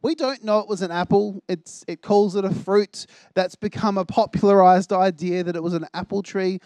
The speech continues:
We don't know what the fruit was. But here is what we do know. We know that it was good for food. It wasn't that this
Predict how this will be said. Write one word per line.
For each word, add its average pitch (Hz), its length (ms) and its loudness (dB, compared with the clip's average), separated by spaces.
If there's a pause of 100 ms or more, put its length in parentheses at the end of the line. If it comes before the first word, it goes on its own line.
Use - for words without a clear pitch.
(180)
We 196 120 -6
don't 240 400 -10
know 208 320 -6
what 170 260 -4
the 165 100 -6
fruit 160 320 -8
was. 110 480 -8 (640)
But 208 140 -8
here 302 500 -4
is 240 200 -8
what 226 260 -8
we 214 140 -10 (180)
do 190 320 -2
know. 135 240 -10 (1600)
We 262 240 2
know 254 420 0
that 226 140 -2
it 196 100 -6
was 190 140 -8
good 185 420 -2
for 185 200 -10
food. 131 480 -10 (1200)
It 190 160 -4
wasn't 277 340 2
that 233 200 -8
this 233 200 -4